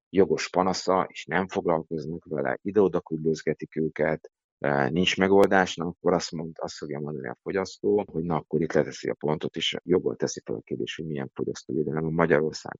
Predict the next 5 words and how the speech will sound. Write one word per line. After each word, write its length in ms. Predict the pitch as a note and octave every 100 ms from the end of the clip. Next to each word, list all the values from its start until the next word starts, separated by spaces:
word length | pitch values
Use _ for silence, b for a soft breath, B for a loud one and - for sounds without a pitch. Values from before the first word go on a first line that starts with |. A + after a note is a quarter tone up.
| _
Párhuzamosan 640 | C2 E2+ F#2+ F#2+ G2 - G2+
tudok 280 | G#2 A2
mondani 340 | - G#2 G2+ G2+
pozitívat 600 | - A#2 A#2+ - E2+ D#2+
is 300 | - E2 -